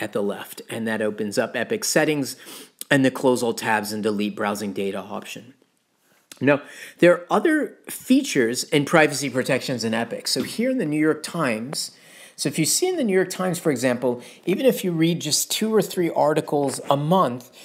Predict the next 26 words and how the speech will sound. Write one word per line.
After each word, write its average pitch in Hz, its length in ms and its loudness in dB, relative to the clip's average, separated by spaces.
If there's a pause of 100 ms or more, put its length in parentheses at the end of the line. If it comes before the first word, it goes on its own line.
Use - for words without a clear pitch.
(160)
they 135 300 4
will 196 180 4
ask 135 360 2
you 135 100 -2
to 127 160 -2
log 127 340 2
in. 160 300 0 (500)
So - 160 2
one 156 240 2
of 226 120 0
the 180 80 0
things 165 320 -2
you 147 80 -4
can 135 160 0
do 139 160 0
in 139 160 -4
Epic - 680 0
is 147 460 0
at 139 140 2
the 147 80 2
top - 400 2
right, 165 680 -2 (680)
uh, 139 360 2
with 147 280 0
this - 240 -2
line 156 500 0